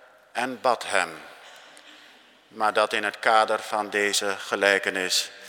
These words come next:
als stof voor de prediking op deze zondagmorgen. Gemeente, in de dienst des Heren mag u uw gaven geven. De eerste collecte is voor de diaconie bestemd, het jeugdwerk in uw eigen gemeente.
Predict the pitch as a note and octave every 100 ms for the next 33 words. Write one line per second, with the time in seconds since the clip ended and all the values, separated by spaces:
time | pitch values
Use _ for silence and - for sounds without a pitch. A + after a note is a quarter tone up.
0 | - - - - - G2+ - - B2 -
1 | B2 A2 - A#2 A2+ A2 A2+ G#2 G2 G#2+
2 | G#2 F#2+ A2 G2 F#2+ G2+ F#2 E2 D#2 -
3 | _ _ _ _ _ _ _ _ - -
4 | - - - - - - B2 C3+ C3+ B2
5 | A#2+ D3 C#3+ C3+ B2+ - C#3 D3 C3+ C3
6 | C3 B2 A#2 - C#3 B2 A#2+ G#2+ - G#2+
7 | G2+ G2 F2+ F2+ - - - - - -
8 | - - C3+ D3+ D3+ - D3+ C#3+ - -
9 | B2+ B2+ - B2+ A2+ - A#2+ G#2+ A#2 A2
10 | G2+ A#2+ D3+ C#3+ - C3+ C3 B2 G#2+ A#2+
11 | B2+ C3 - B2+ A#2+ A#2+ A2 G#2+ A#2+ C3
12 | C#3 C3+ - A#2+ A#2 A#2 A#2 A#2